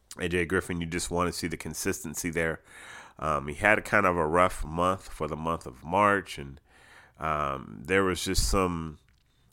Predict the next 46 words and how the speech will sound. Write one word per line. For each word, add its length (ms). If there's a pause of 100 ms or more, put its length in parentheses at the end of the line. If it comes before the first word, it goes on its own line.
I 60
don't 120
know, 220
on-, 140
once 240
Saddiq 400
Bey 240
got 240
here, 220
it 80
kinda, 380 (380)
kinda 280
messed 420
with 160
the 80
minutes 500
a 60
little 240
bit 480
because 340
you 120
had 220
to 40
play 260
Bey, 380
you 160
had 160
to 80
play 200
Bogey, 580 (400)
and 140
he 120
was 180
kind 280
of 80
the 180
odd 260
man 240
out. 280 (200)
So, 440 (420)
uh, 320
with 220
DeAndre 440
Hunter 280
going 300
down, 480